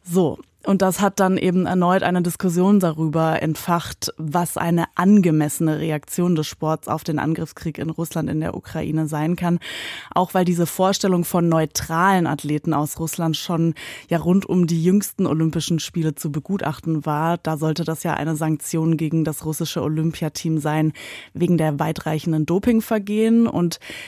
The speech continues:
ja, da ist eben weitreichend kritisiert worden, dass der Bezug zu Russland weiterhin da war,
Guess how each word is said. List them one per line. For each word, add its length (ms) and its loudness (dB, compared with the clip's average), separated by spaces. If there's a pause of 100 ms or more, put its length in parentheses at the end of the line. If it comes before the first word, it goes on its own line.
(220)
ja, 160 2
da 80 4
ist 180 -2
eben 260 2
weitreichend 600 0
kritisiert 560 -2
worden, 320 2
dass 200 -2
der 180 -4
Bezug 440 -6
zu 80 -4
Russland 560 -2
weiterhin 560 0
da 500 0
war, 420 -2